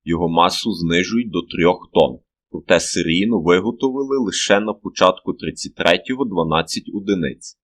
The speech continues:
Далі від цього проекту відмовляються на користь основного. А основним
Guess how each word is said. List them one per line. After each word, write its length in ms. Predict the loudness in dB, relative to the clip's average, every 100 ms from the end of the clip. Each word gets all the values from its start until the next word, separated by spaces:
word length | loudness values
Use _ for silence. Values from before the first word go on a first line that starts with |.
| _ _ -2
Далі 420 | 4 4 4 0
від 180 | -6 -2
цього 300 | 2 2 0
проекту 540 | 2 4 4 2 -6
відмовляються 920 | -4 -4 -4 -2 2 4 2 -2 -4
на 120 | -4 -4
користь 520 | 0 0 0 -8 -12
основного. 640 | -8 -6 -4 -4 -4 -6 _ _ _ _ _ _ _ -2
А 100 | 0
основним 800 | 0 -4 -4 -2 0 0 0